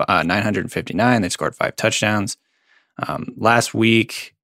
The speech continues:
against the Chargers, he had fifteen rushes, sixty-two yards, caught seven passes for forty-five yards. It was a big part of the offense. Um, this week, they're going up against the Rams, who have, um,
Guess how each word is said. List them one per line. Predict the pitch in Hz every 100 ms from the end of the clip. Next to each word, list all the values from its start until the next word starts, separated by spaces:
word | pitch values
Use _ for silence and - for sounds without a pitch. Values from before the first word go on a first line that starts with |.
| _
against | 104 107 107 98 - -
the | 90 98 98
Chargers, | - 139 135 135 123 -
he | 110
had | 110 104 101
fifteen | 110 - 110
rushes, | 107 110 -
sixty-two | 104 - 98 95
yards, | 98 110 110 104
caught | - -
seven | - 104 98
passes | 101 101 98 -
for | 95
forty-five | 110 113 113 110
yards. | 107 107 107
It | 117
was |
a | -
big | - -
part | 85
of |
the | 87
offense. | 95 92 101 101 - _ _ _ _ _ -
Um, | 85 82 87 95 113
this | 117 131 - _
week, | - 117 117
they're | - 98
going | 110 107
up |
against | 104 95 90
the | -
Rams, | 82 120 120 113 -
who | 110 104 -
have, | 147 120 120 - _ _ _ _ _ -
um, | 107 107 107 101 98